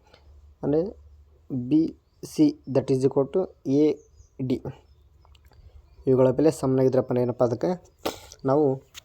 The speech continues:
ಸಮಾನುಪಾತ ಅಂತ ಕರಿತೀವಿ. So, ಅವ್ರು ಏನು ಕೊಟ್ಟಿದ್ದಾರೆ ರೇಷಿಯೋ?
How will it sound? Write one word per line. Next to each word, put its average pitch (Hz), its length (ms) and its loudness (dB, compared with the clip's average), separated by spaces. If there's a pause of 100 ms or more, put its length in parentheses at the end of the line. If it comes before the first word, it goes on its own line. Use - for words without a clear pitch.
(320)
ಸಮಾನುಪಾತ 131 760 -2
ಅಂತ 135 120 -2
ಕರಿತೀವಿ. 135 320 -4
So, - 380 -6
ಅವ್ರು 160 140 8
ಏನು 170 100 4
ಕೊಟ್ಟಿದ್ದಾರೆ 147 400 2
ರೇಷಿಯೋ? 147 300 4